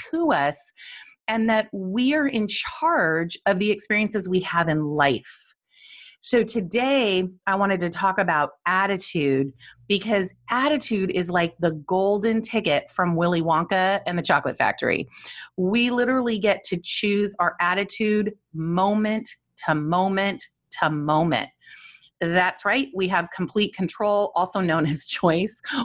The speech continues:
over our attitude. So when I began to explore this concept, I was completely blown away and super excited about it.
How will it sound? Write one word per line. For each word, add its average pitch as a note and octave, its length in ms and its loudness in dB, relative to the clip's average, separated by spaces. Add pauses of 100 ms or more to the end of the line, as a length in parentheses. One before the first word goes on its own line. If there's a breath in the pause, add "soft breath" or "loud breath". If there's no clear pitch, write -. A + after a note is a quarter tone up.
over G3 180 0
our F3 100 2
attitude. D#3 540 -2 (400 loud breath)
So C#4 420 -2 (300)
when C4+ 440 0
I D#4+ 360 -2
began A#3 380 2
to A3 180 -2
explore F3+ 720 0
this F3+ 320 -2
concept, D#3+ 600 0
I F3+ 100 0
was A3+ 220 0
completely G#3+ 1300 0 (400 loud breath)
blown F#3 260 2
away D3+ 540 0
and D#3+ 300 0
super F3+ 420 0
excited D3 420 0
about F#3 300 2
it. A3 180 -2